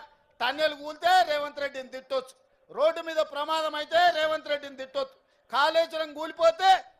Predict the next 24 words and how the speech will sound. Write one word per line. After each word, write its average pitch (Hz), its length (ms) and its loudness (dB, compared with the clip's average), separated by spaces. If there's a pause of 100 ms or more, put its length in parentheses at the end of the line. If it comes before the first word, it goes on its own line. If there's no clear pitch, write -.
(240)
రేవంత్ 285 380 -4
రెడ్డిని 247 300 -10
తిట్టొచ్చు, 254 380 -10 (460)
ఎండకు 330 340 0 (100)
పంటలు 302 380 -4 (120)
ఎండిపోతే 349 500 2 (480)
రేవంత్ 285 440 0
రెడ్డిని 254 300 -14 (100)
తిట్టొచ్చు. - 420 -8 (440)
నన్ను 233 320 -6
తిట్టడం 262 360 -6 (100)
కోసం 240 220 -10 (120)
మీ 214 80 -20 (200)
పైశాచిక 226 540 -6 (120)
ఆనందం 196 280 -16 (120)
మంచిదా 202 440 -10
అని 190 160 -18 (100)
బీఆర్ఎస్ 185 500 -10
వాళ్ళు 165 160 -16 (100)
నేను 147 180 -18
అడుగుతున్నా. 170 420 -18 (560)
పదేళ్ళు 247 480 -2 (200)
ఏల్తిరి 247 360 -8 (160)
దోసుకుంటిరి, 220 600 -12